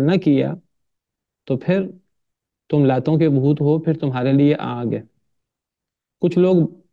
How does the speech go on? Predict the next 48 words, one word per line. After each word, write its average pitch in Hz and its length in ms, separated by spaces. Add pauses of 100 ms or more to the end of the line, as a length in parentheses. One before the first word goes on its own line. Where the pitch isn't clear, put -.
(200)
बातों 139 360
से 151 140
मान 120 280
लेते 117 260
हैं, 117 100 (360)
जो 139 100
लोग 156 200
बातों 147 300
से 175 100
नहीं 185 160
मानते, 170 480 (840)
बगावत 127 480
करते 160 300
हैं, 151 200
सरकशी 143 520
के 160 180
रवैये 143 320
अख्तियार 135 360
करते 135 280
हैं, 139 100
तुग़यानी 127 440
के 151 80
रवैये 135 260
अख्तियार 131 360
करते 131 280
हैं, 139 80
फिर 135 140
ऐसे 131 260
लोगों 127 260
के 127 100
लिए 123 120
अल्लाह 120 180
ने 127 100
आग 123 300
तैयार 117 220
कर 117 140
रखी 117 300
है, 117 100 (720)
जहन्नम 123 380
की 131 100
सज़ा, 123 320
जो 127 360
बड़ी 127 220
सख्त - 320
किस्म 120 300
की 113 120
सज़ा 101 300
है। 107 240